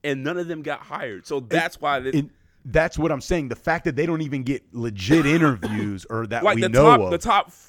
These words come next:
Speaker 1: top five op-, top five available free agents for coaching candidates, like, three, I would say the top four, three of those guys are minority candidates. Like,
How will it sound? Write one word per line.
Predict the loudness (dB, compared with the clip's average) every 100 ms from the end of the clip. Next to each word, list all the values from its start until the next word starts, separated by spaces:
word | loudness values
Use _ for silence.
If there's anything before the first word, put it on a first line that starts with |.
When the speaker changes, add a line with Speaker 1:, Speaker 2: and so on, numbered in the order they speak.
| _
Speaker 1:
top | -6 -2 -2 _ _ -8
five | -6 -4 -6 -6 -6
op-, | -6 -8 -14
top | -10 -10
five | -6 -2 -2 -4
available | -8 -6 -6 -6 -8
free | -12 -12 -10
agents | -10 -14
for | -16 -18
coaching | -10 -8 -8 -12 -14 _ _
candidates, | -14 -10 -10 -12 _ _ _ _
like, | -20
three, | _ -20 -20 -14 -10 -8 -10 -10
I | -6
would | -6
say | -6
the | -12
top | -8 -10 -10
four, | _ -8 -6 -6
three | -10 -10
of | -8
those | -8
guys | -6 -6 -6
are | -8
minority | -10 -10 -10 -12
candidates. | -12 -10 -10 -8
Like, | -10